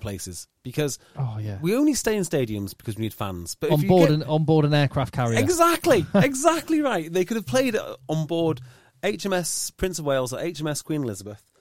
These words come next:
Speaker 1: uh, just rolled out some artificial turf. They
Speaker 2: In the
Speaker 1: could
Speaker 2: gr-,
Speaker 1: have
Speaker 2: in the
Speaker 1: done it.
Speaker 2: grounds of Buckingham Palace.
Speaker 1: They could have done anything. Do you, do you know, like, when you used to play Street Fighter and they had the most insane
Speaker 2: <laughs>
Speaker 1: backgrounds? You could play it on top of Snowdon.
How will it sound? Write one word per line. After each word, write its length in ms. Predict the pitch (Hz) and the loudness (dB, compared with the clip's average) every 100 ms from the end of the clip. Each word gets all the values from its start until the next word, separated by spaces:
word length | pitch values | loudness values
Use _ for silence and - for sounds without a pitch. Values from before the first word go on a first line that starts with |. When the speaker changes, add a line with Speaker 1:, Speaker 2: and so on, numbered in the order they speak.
| _ _ _ _ | _ _ _ _
Speaker 1:
uh, 200 | 127 123 | -4 -4
just 200 | 120 123 | -6 -8
rolled 260 | 143 185 175 | -2 0 0
out 260 | 156 147 | 0 -2
some 120 | - 151 | -4 -2
artificial 480 | 185 - 156 151 | -2 -2 -6 -6
turf. 380 | 139 123 110 104 | -6 -6 -6 -8
They 140 | - 180 | 0 4
Speaker 2:
In 40 | |
the 80 | 175 | 6
Speaker 1:
could 60 | 240 | 4
Speaker 2:
gr-, 40 | |
Speaker 1:
have 80 | 190 | 6
Speaker 2:
in 40 | 190 | 6
the 40 | |
Speaker 1:
done 60 | 180 | 8
it. 20 | |
Speaker 2:
grounds 360 | 180 175 165 151 | 6 6 4 4
of 60 | |
Buckingham 300 | 151 - 156 | 2 2 2
Palace. 420 | 139 131 113 - - | 4 2 2 -4 0
Speaker 1:
They 140 | 339 | 0
could 180 | - 370 | 6 6
have 80 | 330 | 6
done 160 | 294 277 | 2 2
anything. 420 | 262 285 262 - | 4 4 2 -4
Do 80 | 214 | -4
you, 120 | 269 - - - - 165 | -4 -6 -18 -20 -20 -16
do 120 | 165 | -4
you 60 | 247 | 2
know, 160 | 240 | 2
like, 180 | 226 214 | 2 2
when 120 | 208 | 0
you 100 | 202 | 0
used 180 | 196 185 | -2 -4
to 60 | - | -4
play 140 | 190 | -4
Street 260 | 175 220 180 | -2 -6 -4
Fighter 300 | 151 127 123 | -4 -4 -4
and 120 | 131 | -2
they 80 | 127 | 0
had 180 | 139 135 | -2 -4
the 100 | 143 | -2
most 220 | 139 131 | -2 0
insane 400 | 135 127 - 151 | -4 -4 -2 0
Speaker 2:
<laughs> 20 | 143 | 2
Speaker 1:
backgrounds? 500 | 180 160 147 120 - | 0 2 0 2 -4
You 40 | - | -4
could 80 | |
play 100 | - | -6
it 40 | 143 | -6
on 60 | |
top 140 | 127 135 | -6 -8
of 60 | |
Snowdon. 720 | - 208 220 214 202 202 196 | -6 2 2 4 2 2 0